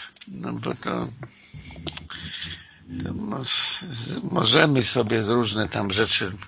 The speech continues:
namalować i różnymi rzeczami się podniecać, a cały ś-, świat biegnie wyznaczonym wcześniej torem. I tak jakby ma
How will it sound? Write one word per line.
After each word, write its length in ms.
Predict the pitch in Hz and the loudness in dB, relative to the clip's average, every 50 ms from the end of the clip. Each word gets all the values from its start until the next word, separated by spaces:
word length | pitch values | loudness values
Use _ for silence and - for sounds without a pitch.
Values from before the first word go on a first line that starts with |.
| - - - - - _ - - | -14 -14 -14 -14 -14 _ -8 2
namalować 880 | 98 110 110 107 107 104 113 147 160 139 127 131 123 113 113 - - | 4 6 6 8 8 10 12 12 10 10 8 4 2 2 2 -2 -4
i 180 | - 98 98 104 110 - - _ _ _ - - - - - - - - - - - - _ - | -6 -8 -8 -10 -12 -16 -20 _ _ _ -16 -12 -12 -10 -10 -10 -10 -12 -12 -14 -18 -14 _ -2
różnymi 500 | 127 120 117 98 110 139 143 131 123 110 | 0 2 2 2 2 2 2 2 2 2
rzeczami 440 | 107 107 - - 117 113 113 110 | 2 0 4 4 4 4 4 4
się 160 | - - - 107 | 2 2 0 0
podniecać, 680 | - - 104 98 110 127 156 160 - - 135 110 113 | 0 0 0 0 4 4 4 4 6 4 2 2 4
a 100 | 123 120 | 0 0
cały 340 | - - - 262 269 262 220 | 2 4 4 4 4 2 2
ś-, 320 | - - - - - - 226 - - - - - - - 147 | 2 2 2 2 0 -6 -16 -18 -20 -20 -20 -18 -14 -4 2
świat 420 | - - - - - - - 69 - - - | 2 2 2 2 0 0 0 -2 -2 -4 -8
biegnie 580 | 135 117 113 147 175 175 127 127 156 156 127 107 - - - - 131 123 - _ _ _ _ - - - - - - - - - - _ | -8 -4 2 2 2 2 2 0 -2 -2 -2 -4 -8 -14 -16 -16 -18 -18 -20 _ _ _ _ -4 -2 0 0 0 -2 -4 -6 -8 -8 _
wyznaczonym 760 | 127 120 131 135 123 139 143 135 - - 165 160 151 151 139 | 0 2 2 4 4 6 4 6 8 8 8 8 8 6 4
wcześniej 480 | - - - 180 190 - - 135 131 110 | 4 4 4 4 4 4 4 4 4 4
torem. 460 | - 123 113 107 98 - - - 90 - - - _ _ _ _ - - _ - - - - - - - - - - - - - - - - - - _ | 4 4 4 4 4 0 -4 -8 -14 -18 -20 -20 _ _ _ _ -20 -20 _ -16 -16 -16 -14 -10 -10 -10 -10 -10 -12 -12 -14 -16 -16 -18 -18 -20 -16 _
I 120 | - - | -10 -2
tak 180 | - 160 156 147 | 0 2 4 6
jakby 300 | 165 160 147 143 160 151 | 6 4 6 4 2 6
ma 420 | 151 151 151 151 151 151 147 151 | 8 10 10 10 10 8 4 -2